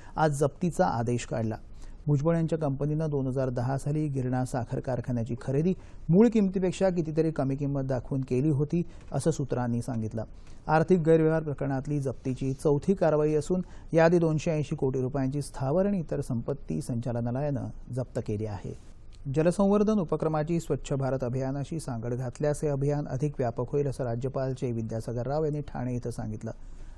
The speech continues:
रामभाऊ म्हाळगी प्रबोधिनी आणि नवी दिल्लीतल्या पब्लिक पॉलिसी रिसर्च सेंटर यांनी आयोजित केलेल्या युवा भारत पॉलिसी पार्लमेंटच्या समारोप प्रसंगी ते आज बोलत होते. महात्मा गांधीजींच्या खेड्याकडे चला या संदेशाचा युवकांनी गांभीर्याने विचार करण्याची गरज त्यांनी व्यक्त केली.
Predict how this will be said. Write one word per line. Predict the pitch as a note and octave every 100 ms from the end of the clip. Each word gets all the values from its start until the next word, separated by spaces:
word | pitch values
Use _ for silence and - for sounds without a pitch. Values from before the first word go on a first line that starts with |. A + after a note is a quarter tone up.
| -
रामभाऊ | E3 F3+ G3
म्हाळगी | G#3 F3+ F#3
प्रबोधिनी | E3+ D3+ D#3 D#3+ D#3+
आणि | D#3
नवी | C#3
दिल्लीतल्या | C#3 C#3 C3+ C#3+ C#3
पब्लिक | C3 A#2+ B2+
पॉलिसी | - B2 B2 C3 B2
रिसर्च | A#2 B2 B2
सेंटर | B2+ B2+ E3 F#3 - - -
यांनी | D#3+
आयोजित | F3 D#3+ F3 G3
केलेल्या | F#3 F3 F3+
युवा | E3+ C#3+ C3
भारत | B2+ B2+
पॉलिसी | B2+ B2 B2 C#3
पार्लमेंटच्या | C3+ A#2+ A#2+ B2 B2+ C#3
समारोप | C3 A#2 A2+ A#2 -
प्रसंगी | B2 C#3+ D3 D#3+
ते | D3
आज | B2+ B2+
बोलत | A#2 A2 A2+
होते. | G#2+ G#2+ - - - - - - -
महात्मा | D#3 F3 G#3
गांधीजींच्या | F#3+ F3 F#3 F#3+ G3+
खेड्याकडे | G3 D3+ C3+ C#3 C#3 C3+
चला | C#3+ C#3+ D3+
या | C#3+
संदेशाचा | A#2+ A2+ B2 B2 C3
युवकांनी | C3+ B2 C3 C3+ C#3+
गांभीर्याने | C#3 A#2+ A2+ C3 E3 A3
विचार | E3+ D#3+ C#3
करण्याची | C3 A#2+ C3
गरज | B2 B2 C3
त्यांनी | - A#2+ A#2
व्यक्त | A#2 - C3+
केली. | C#3+